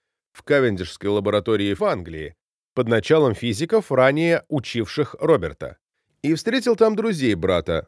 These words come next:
Макса Борна и Поля Дирака. К этому времени Роберт полностью смирился с выбором Фрэнка.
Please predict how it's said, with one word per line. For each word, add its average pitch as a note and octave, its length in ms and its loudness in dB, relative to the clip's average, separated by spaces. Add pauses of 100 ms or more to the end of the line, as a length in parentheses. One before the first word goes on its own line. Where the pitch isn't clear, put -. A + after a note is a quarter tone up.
(160)
Макса A2+ 420 0
Борна G#3 400 2
и D3 240 -4
Поля A#2 320 2
Дирака. B2+ 540 0 (640)
К - 60 2
этому A#2+ 300 4
времени B2 360 0
Роберт C3+ 440 4
полностью D3+ 480 2
смирился B2+ 520 0
с A2 100 -8
выбором F#2+ 360 -4
Фрэнка. E2+ 520 -6